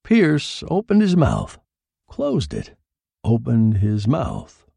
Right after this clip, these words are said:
closed it, opened it, and finally managed to speak. "Commander, they want him to come every year." "I know. They won't remember by next year, though.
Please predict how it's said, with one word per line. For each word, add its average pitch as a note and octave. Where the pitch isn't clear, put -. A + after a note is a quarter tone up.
closed A#3
it, -
opened C#3+
it, C#3+
and -
finally A3+
managed E3
to F3
speak. -
"Commander, C3
they G3
want G3
him B2+
to A2
come F3
every A#2+
year." C3
"I D3+
know. G1+
They E3+
won't E3+
remember B2
by G1+
next G1+
year, G1+
though. G1+